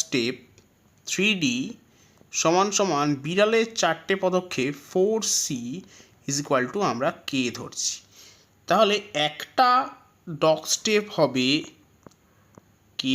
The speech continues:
by থ্রি, আর একটা ক্যাট স্টেপ হবে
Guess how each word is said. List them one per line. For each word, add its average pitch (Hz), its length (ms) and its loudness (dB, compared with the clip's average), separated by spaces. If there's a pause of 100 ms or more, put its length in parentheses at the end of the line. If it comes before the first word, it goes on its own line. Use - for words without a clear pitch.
(100)
by 160 160 4 (160)
থ্রি, 220 180 -2 (1160)
আর 123 140 0 (180)
একটা - 220 -2 (160)
ক্যাট 170 200 2 (100)
স্টেপ 170 280 2 (120)
হবে 131 300 0